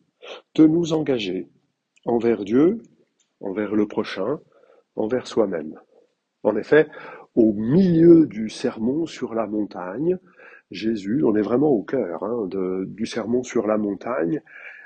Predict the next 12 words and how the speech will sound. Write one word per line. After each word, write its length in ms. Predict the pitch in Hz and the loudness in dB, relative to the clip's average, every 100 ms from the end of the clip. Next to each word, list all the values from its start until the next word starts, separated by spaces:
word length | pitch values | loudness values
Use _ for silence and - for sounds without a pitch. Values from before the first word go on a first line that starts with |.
| - | -10
euh, 180 | - 98 | -4 0
l'enseignement 800 | 110 143 - 156 147 127 117 110 | 2 2 2 2 2 2 2 0
de 60 | |
Jésus 420 | 98 110 104 143 165 | 0 0 0 0 0
nous 240 | 131 120 | -2 -2
invite 400 | 117 120 160 170 | -4 -4 -6 -2
à 80 | 123 | 0
vérifier 640 | 117 131 135 - 156 175 | 2 2 0 0 2 4
notre 340 | 165 143 - 135 | 2 0 -2 -2
manière 540 | 131 127 131 120 - _ - - _ - | -2 -2 -2 -4 -8 _ -20 -20 _ -2
de 180 | 107 | 0
jeûner, 640 | 98 98 101 87 98 170 | 2 2 0 -2 -2 -4